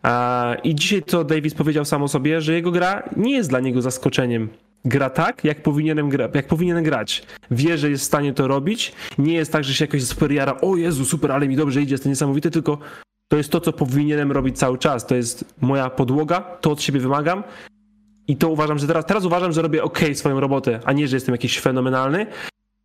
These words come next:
A to nie jakiś fenomenalny, to jest od dwóch dni wpychany przez wszystkich zawodnik do szerokiej konwersacji o M V P.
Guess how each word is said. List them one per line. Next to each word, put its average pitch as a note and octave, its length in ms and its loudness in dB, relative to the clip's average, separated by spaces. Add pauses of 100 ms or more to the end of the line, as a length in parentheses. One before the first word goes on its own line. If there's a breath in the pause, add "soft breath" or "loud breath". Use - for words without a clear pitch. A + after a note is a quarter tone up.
(240)
A C#3 100 4
to D#3+ 160 2
nie E3 120 2
jakiś E3 260 -2
fenomenalny, D3+ 420 2
to D#3 80 -2
jest C#3 100 0
od C3+ 80 0
dwóch C3+ 260 0
dni C3+ 100 0
wpychany C3+ 300 0
przez B2+ 160 -2
wszystkich C#3 260 0
zawodnik B2 380 0
do A#2+ 360 0
szerokiej B2+ 360 0
konwersacji A#2 400 0
o A#2 40 2
M A2+ 80 0
V A#2 80 0
P. A2+ 120 -2